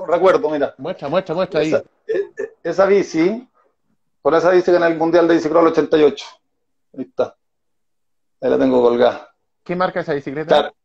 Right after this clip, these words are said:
Speaker 1: una Cyclecraft. Ahora voy a pedirle a un amigo que me la, me la restaure bonita, porque le faltan algunas cosas y,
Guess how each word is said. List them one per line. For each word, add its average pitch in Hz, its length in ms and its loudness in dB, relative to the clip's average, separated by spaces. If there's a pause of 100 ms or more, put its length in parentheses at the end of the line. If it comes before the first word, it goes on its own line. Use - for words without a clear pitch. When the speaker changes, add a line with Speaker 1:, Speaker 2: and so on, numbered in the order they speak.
(540)
Speaker 1:
una 123 180 -4
Cyclecraft. 120 880 0
Ahora 139 220 4
voy 156 140 4
a 151 40 4
pedirle 156 220 4
a - 20 6
un 151 60 2
amigo 160 260 4
que 160 100 2
me 151 100 2
la, 143 680 4
me 135 80 2
la 135 100 4
restaure 139 440 4
bonita, 139 320 4
porque 127 340 0
le 123 120 -2
faltan 135 320 0
algunas 135 220 -2
cosas 139 420 2
y, 131 440 -4